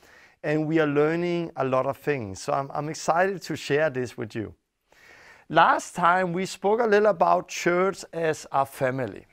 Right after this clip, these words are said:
Church should be a family, not an orphanage.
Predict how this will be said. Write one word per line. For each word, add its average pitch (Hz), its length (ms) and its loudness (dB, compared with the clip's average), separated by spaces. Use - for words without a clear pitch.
Church 233 480 4
should 226 640 -2
be 156 320 -2
a 139 80 -2
family, 160 580 0
not 165 280 0
an 202 80 4
orphanage. 143 840 -2